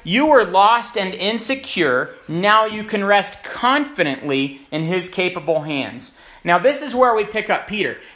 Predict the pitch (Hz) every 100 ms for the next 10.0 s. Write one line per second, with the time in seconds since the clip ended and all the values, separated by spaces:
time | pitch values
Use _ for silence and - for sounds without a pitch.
0 | _ - 240 320 302 226 156 160 190 233
1 | 220 135 143 - - - - 180 151 -
2 | - 175 - - 285 302 - 175 139 156
3 | 185 180 - 180 - - 226 262 262 -
4 | 214 220 226 214 - - 160 180 170 208
5 | 240 214 220 220 147 113 107 127 - -
6 | - - 175 196 233 262 - 254 254 -
7 | - 226 220 208 - 220 214 180 170 175
8 | 170 175 175 160 143 139 120 95 104 -
9 | 160 160 180 175 147 160 147 117 90 -